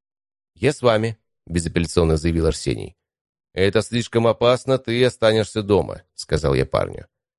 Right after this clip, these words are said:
"Но почему?" — возмущённо воскликнул Сеня. "Я же артефактор, я буду вам полезен". "Чем?" — спросил я.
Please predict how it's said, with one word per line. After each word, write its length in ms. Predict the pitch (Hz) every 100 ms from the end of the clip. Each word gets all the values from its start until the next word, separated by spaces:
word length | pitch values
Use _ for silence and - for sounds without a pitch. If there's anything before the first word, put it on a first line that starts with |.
| _
"Но 160 | 95 107
почему?" — 580 | 117 - 190 240 - - _ -
возмущённо 540 | 85 90 82 90 80
воскликнул 420 | 80 - 80 92
Сеня. 380 | - 90 55 - _ _ _
"Я 240 | 120 156 147
же 100 | 170
артефактор, 560 | 165 190 240 214 123
я 160 | 123 143
буду 200 | 156 160
вам 160 | 185
полезен". 540 | 185 220 240 156 - - _ _ _ _ _ _ _ _ _ _
"Чем?" — 500 | - - 135 127 76 - _
спросил 460 | - - 69 - 73
я. 260 | 57 50